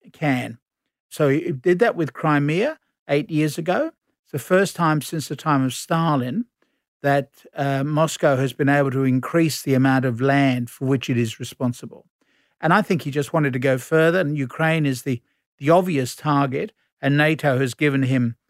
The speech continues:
an excuse for that operation. But the question is, where does he stop?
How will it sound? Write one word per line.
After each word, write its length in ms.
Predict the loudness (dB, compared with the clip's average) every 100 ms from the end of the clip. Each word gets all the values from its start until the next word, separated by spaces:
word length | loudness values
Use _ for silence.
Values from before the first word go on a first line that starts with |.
| _ _
an 180 | -2 -2
excuse 720 | -2 -4 0 0 0 -8 -16 _ _ _
for 340 | 0 4 4 2
that 260 | 0 0 -2
operation. 720 | -4 0 2 2 -2 -10 -14 _ _ _ _ -8
But 80 |
the 80 | -8
question 360 | 0 0 0 -2
is, 180 | 0 2
where 140 | 2
does 180 | 0 -6
he 80 | -8
stop? 480 | -2 -2 -2 -4